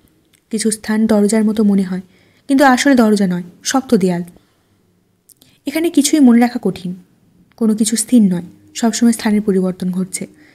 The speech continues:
মানুষের প্রকৃতিগুলির পরিবর্তন ঘটছে। এক ফ্রেমে ছবি থাকে,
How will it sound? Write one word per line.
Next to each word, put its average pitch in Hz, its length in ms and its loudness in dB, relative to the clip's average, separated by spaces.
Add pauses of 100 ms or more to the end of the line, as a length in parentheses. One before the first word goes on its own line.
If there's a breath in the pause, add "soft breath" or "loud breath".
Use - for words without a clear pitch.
(200 soft breath)
মানুষের 214 440 2
প্রকৃতিগুলির 220 680 0 (260 soft breath)
পরিবর্তন 196 480 -2
ঘটছে। 185 400 -8 (380 soft breath)
এক 262 160 0
ফ্রেমে 277 240 2
ছবি 254 240 2
থাকে, 254 300 -2